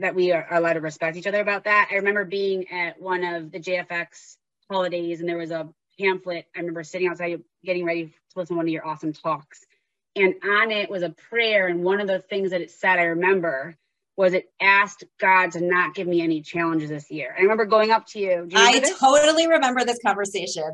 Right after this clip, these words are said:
Speaker 2: I remember where we were standing.
Speaker 1: I do too. And I was like, "Ruchi, I don't agree with this," which is why I love you, because you allow me to not agree and, like, you respectfully, like, discuss it with me. And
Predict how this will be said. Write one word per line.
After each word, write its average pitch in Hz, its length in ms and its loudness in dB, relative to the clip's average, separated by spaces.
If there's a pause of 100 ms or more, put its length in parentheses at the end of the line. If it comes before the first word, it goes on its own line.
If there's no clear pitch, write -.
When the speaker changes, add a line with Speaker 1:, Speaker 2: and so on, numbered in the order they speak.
(100)
Speaker 2:
I 196 60 2
remember 208 360 2
where 208 200 2
we 214 100 2
were 190 140 -2
standing. 170 500 -4 (300)
Speaker 1:
I 214 140 6
do 240 120 -4
too. 202 320 0 (200)
And 208 100 2
I 220 100 4
was 220 140 -2
like, 208 200 -4 (160)
"Ruchi, 240 320 -8
I 233 120 0
don't 392 200 0
agree 240 280 -4
with 190 160 -8
this," - 460 -20
which 254 180 -6
is 247 160 2
why 233 260 4
I 240 40 2
love 208 500 2
you, 262 280 -2
because 226 340 -8
you 214 100 -6
allow 180 340 0
me 196 440 -4
to 190 100 -6
not 180 240 2
agree 175 580 -6
and, 180 180 -2
like, 165 220 -4
you 175 140 -4
respectfully, 170 880 -6 (100)
like, 165 160 -6 (160)
discuss 170 380 -8
it 208 40 -10
with 220 140 -10
me. 262 300 -10 (600)
And 220 220 0